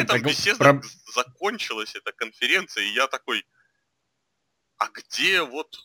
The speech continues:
Speaker 2: ну, хоть что-нибудь, где, во-первых, сюрприз, ну, хоть один, ну, Prey, м, это не совсем сюрприз, все знали, что... Все прекрасно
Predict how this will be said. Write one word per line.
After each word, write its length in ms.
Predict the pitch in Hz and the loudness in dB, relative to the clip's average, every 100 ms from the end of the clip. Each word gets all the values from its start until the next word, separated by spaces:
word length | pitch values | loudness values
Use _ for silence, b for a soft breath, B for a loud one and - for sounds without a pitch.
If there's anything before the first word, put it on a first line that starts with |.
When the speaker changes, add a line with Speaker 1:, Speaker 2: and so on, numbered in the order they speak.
| _ | _
Speaker 2:
ну, 260 | 127 123 - _ _ _ _ _ _ | -16 -16 -18 _ _ _ _ _ _
хоть 220 | _ 127 | _ -10
что-нибудь, 680 | - - - 180 143 101 101 - | -4 -4 0 0 0 -6 -12 -12
где, 380 | - 143 143 - | -2 0 0 -4
во-первых, 420 | 104 107 135 123 | -8 -2 0 0
сюрприз, 560 | - 131 117 147 247 - | -4 -8 -6 -6 -6 -6
ну, 80 | 117 | -6
хоть 200 | 113 - | -6 0
один, 320 | 107 110 98 | -2 0 -8
ну, 120 | 104 - _ | -10 -16 _
Prey, 280 | - 127 156 - - _ - | -2 2 2 0 -20 _ -14
м, 100 | 117 - | -14 -10
это 200 | 131 - | -10 -10
не 80 | 131 | -14
совсем 380 | 131 160 - 196 | -4 -2 0 -4
сюрприз, 500 | - 147 _ 170 208 | -4 -8 _ -2 -2
все 320 | - - 151 | -2 -2 -2
знали, 280 | 143 151 202 | 2 0 0
что... 460 | 208 - 156 135 120 B B B - | -6 -4 -2 0 -2 B B B 0
Все 160 | 160 | 0
прекрасно 300 | 165 156 160 | 0 -4 -4